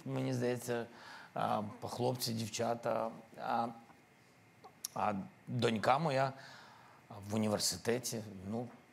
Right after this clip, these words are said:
я радий, що вони тут. І мені дуже приємно, е, що це вони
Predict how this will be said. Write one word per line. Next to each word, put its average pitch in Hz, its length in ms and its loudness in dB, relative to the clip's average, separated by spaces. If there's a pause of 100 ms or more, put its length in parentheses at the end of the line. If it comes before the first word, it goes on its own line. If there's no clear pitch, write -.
(680)
я 131 280 6
радий, 190 280 6
що 143 200 6
вони 147 240 4
тут. - 340 -8 (1000)
І 113 240 2
мені 110 380 4
дуже 113 240 4
приємно, 78 520 -2 (1200)
е, 92 180 -6 (760)
що - 180 4
це 113 220 6
вони 104 340 2